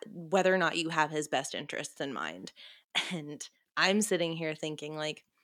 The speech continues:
that's probably pretty intuitive about Kelly at this point. Like,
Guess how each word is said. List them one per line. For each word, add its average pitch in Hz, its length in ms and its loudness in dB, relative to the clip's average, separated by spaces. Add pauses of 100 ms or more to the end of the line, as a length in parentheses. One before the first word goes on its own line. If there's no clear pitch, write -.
(480)
that's 285 280 4
probably 262 560 6
pretty 196 360 4
intuitive 151 520 -2
about 156 280 0
Kelly 143 320 -2
at - 120 -10
this - 160 -8
point. - 400 -14
Like, 135 240 -8